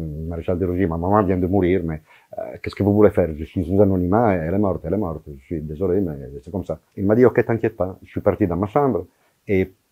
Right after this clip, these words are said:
quelques minutes plus tard, le capitaine commandant, il m'a appelé, il m'a dit, « Écoute, tu n'as droit à rien, mais tu es un bon légionnaire,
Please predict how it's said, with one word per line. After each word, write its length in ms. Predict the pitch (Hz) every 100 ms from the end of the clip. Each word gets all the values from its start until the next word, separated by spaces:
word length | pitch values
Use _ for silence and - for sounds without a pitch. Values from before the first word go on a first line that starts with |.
| -
quelques 280 | 120 104 101
minutes 320 | 113 123 -
plus 180 | 98 95
tard, 180 | 147
le 80 | 104
capitaine 460 | - 123 135 139 123
commandant, 480 | 110 101 95 95 92
il 100 | 113
m'a 120 | 107 107
appelé, 400 | - 90 139 120
il 80 |
m'a 100 | 113
dit, « 100 | 104 95
Écoute, 260 | 113 - _ _ _ _ _ _ -
tu 120 | -
n'as 140 | 104 98
droit 240 | 110 101
à 100 | 95
rien, 320 | 92 107 165 - _ _ _ _
mais 120 | 101
tu 120 | 98 107
es 260 | 98 90 -
un 80 | 101
bon 160 | 131
légionnaire, 480 | 127 90 82 82